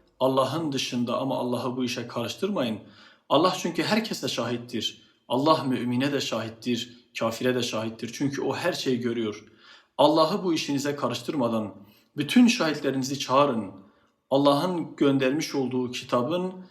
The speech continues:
bir benzerini, hatta onun bir suresinin bir benzerini getirin. اِنْ كُنْتُمْ صَادِقِينَ. Eğer doğru söylüyorsanız.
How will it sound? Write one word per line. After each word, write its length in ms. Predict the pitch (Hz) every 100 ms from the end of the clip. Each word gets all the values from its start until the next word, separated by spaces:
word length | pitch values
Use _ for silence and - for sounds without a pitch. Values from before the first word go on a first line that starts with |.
| _ _
bir 180 | 185 208
benzerini, 840 | 160 135 131 120 117 110 101 - - _
hatta 440 | - 202 - 233 196
onun 300 | 175 170 160
bir 120 | 214
suresinin 640 | - 151 143 - 143 135
bir 160 | 185 151
benzerini 420 | 127 123 117 113
getirin. 640 | 131 131 127 113 104 - - _ _ - _ _
اِنْ 200 | 170 170
كُنْتُمْ 380 | 160 147 139 131
صَادِقِينَ. 600 | - 120 113 113 127 117
Eğer 280 | 123 117 117
doğru 200 | 117 120
söylüyorsanız. 880 | - 110 110 107 104 104 - -